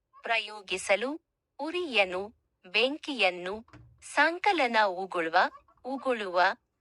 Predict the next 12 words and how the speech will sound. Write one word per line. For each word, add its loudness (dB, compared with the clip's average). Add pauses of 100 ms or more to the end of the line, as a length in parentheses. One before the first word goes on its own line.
(140)
ಶರವು, 2 (340)
ಬಾಣವು, -2 (400)
ಹರಿಯ, 2 (380)
ಕೃಷ್ಣನ, -2 (420)
ಹಣೆಗೆ 0
ನಾಂಟಲು 0
ಪೊರಳಿದುವು, -4 (340)
ಹೊರಳಿದವು, 2 (340)
ತುರಗ, 0 (480)
ಕುದುರೆ, -4 (340)
ಹನುಮನು -2
ಅಳುಕೆ, -2